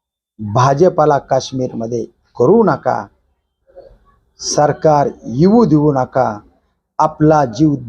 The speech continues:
धोक्यात घालून घेऊ नका, कारण हे लोक तुमच्यासाठी कसाई आहेत. तुम्ही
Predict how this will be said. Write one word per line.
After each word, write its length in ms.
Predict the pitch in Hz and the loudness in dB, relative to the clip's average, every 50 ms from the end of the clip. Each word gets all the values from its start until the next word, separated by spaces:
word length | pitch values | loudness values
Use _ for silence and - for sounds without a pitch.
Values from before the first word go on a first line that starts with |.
| - | -4
धोक्यात 480 | 131 135 123 - - 175 160 160 - - | -2 -2 -2 0 2 0 0 0 -4 -12
घालून 520 | 117 110 120 127 143 147 165 175 165 139 | -10 -6 -4 -2 0 2 2 2 0 0
घेऊ 320 | 120 110 107 107 160 226 247 | -4 -6 -4 0 2 2 2
नका, 400 | 220 143 131 - - - 131 113 110 113 _ _ _ _ _ _ _ _ - | 2 0 -2 -2 -2 -2 0 -2 -4 -6 _ _ _ _ _ _ _ _ -6
कारण 260 | 123 131 139 131 123 113 | -4 -2 -2 -2 -4 -4
हे 340 | 107 120 156 180 190 175 | -2 2 4 4 4 4
लोक 280 | 147 135 127 - - 160 | 2 0 -4 -2 -2 0
तुमच्यासाठी 1600 | 175 196 208 220 214 - _ _ _ _ _ _ _ _ _ _ - 151 143 143 - - 175 170 180 165 - - 123 - - 180 175 180 - _ - | 0 0 0 -2 -6 -10 _ _ _ _ _ _ _ _ _ _ -2 -2 -2 -2 0 0 2 2 2 2 0 -4 -6 -4 -4 -4 -6 -6 -8 _ -4
कसाई 460 | - 147 127 - - 208 214 233 240 226 | -2 -2 -2 -2 0 0 2 4 4 2
आहेत. 320 | 196 170 135 160 165 143 - - _ _ _ _ _ _ _ _ _ _ _ _ _ _ _ _ _ _ _ _ - | 2 2 2 0 0 -2 -2 -6 _ _ _ _ _ _ _ _ _ _ _ _ _ _ _ _ _ _ _ _ -8
तुम्ही 280 | - 131 131 139 135 | -6 -2 -2 0 0